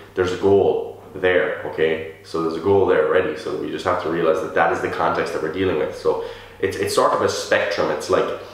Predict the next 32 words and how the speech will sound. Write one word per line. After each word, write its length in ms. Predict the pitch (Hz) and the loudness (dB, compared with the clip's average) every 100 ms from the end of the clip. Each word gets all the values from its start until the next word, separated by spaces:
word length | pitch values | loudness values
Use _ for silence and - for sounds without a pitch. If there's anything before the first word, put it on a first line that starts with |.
| - - 92 | -20 -8 -2
are 120 | 104 | 2
you 200 | 127 120 | 2 2
the 120 | 117 | 2
beginner? 560 | 107 101 101 135 - - - | 2 2 4 4 2 -6 -8
Are 60 | 101 | -4
you 160 | 113 120 | -2 0
the 80 | |
beginner 400 | 107 95 98 117 | -2 0 4 4
to 100 | 120 | 2
strength 320 | - 92 - - | 2 2 2 4
training 260 | 120 117 | 4 4
who 60 | 95 | 0
was 100 | 92 | -2
previously 480 | - 101 95 98 95 | 2 4 4 0 4
doing 420 | 95 92 92 - - 90 | 4 4 -2 -8 -4 0
everything 640 | 90 92 95 90 80 - - - - - | 2 4 4 4 0 -4 -14 -20 -20 -16
poorly 440 | - 98 95 95 | 0 4 6 6
that 200 | 92 80 | 4 2
would 160 | 87 90 | 0 0
lead 340 | 82 87 95 | -2 -2 0
to 80 | 127 | 2
anabolism? 680 | - 92 120 131 123 - - - - - | 4 4 2 2 0 -2 -4 -12 -10 2
Or 240 | 95 92 | 4 4
are 280 | 104 101 101 | 2 2 0
you 120 | 98 | 0
the 220 | 95 92 | 0 2
advanced 500 | - - 98 - - | 0 2 2 2 0
strength 360 | - 92 87 - | 0 0 0 -4
trainee 540 | 101 90 87 82 - - - | 0 2 2 0 -4 -12 -8
who's 200 | 98 92 | -6 0
now 320 | 101 107 107 | 2 2 2
doing 400 | 98 85 82 | 2 2 0